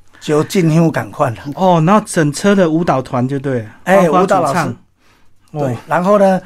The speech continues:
Speaker 1: 我们就，呃，到不同地域去联络各地区的老师，
Speaker 2: 舞蹈社。
Speaker 1: 我们来交流。
Speaker 2: 嘿，嘿。
Speaker 1: 那交流的目的，首推就是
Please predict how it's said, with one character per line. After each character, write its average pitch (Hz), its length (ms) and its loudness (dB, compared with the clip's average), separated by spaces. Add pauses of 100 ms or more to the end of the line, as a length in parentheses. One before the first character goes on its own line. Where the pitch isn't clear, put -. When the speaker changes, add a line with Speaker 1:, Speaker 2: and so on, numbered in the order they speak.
(200)
Speaker 1:
我 160 140 -8
们 160 120 -2
就， 160 360 2 (320)
呃， 135 220 -2
到 180 180 0
不 - 160 -6
同 160 260 -4
地 180 200 -4
域 165 120 2
去 151 280 -6 (180)
联 156 400 -2
络 180 260 2 (440)
各 214 200 2
地 190 220 -4
区 185 180 0
的 160 120 -2
老 127 200 -4
师， 156 320 -8 (220)
Speaker 2:
舞 160 160 -8
蹈 156 160 -2
社。 131 260 -6 (160)
Speaker 1:
我 147 120 -4
们 147 80 2
来 151 100 2
交 156 260 0
流。 120 240 -6 (200)
Speaker 2:
嘿， 127 160 -8
嘿。 120 120 -8 (200)
Speaker 1:
那 226 100 0
交 269 300 0
流 180 200 0
的 175 220 0
目 202 220 0
的， 165 260 -4
首 123 460 -4
推 170 340 0
就 165 160 -6
是 143 180 -8